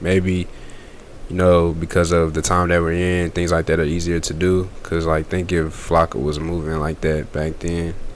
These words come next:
you know, what could have been or whatever. But I don't know. That's really,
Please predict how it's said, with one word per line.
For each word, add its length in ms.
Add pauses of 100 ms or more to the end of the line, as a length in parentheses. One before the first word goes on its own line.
(100)
you 40
know, 260 (300)
what 280
could 160
have 160
been 320
or 160
whatever. 400
But 260 (960)
I 60
don't 180
know. 260 (360)
That's 200
really, 440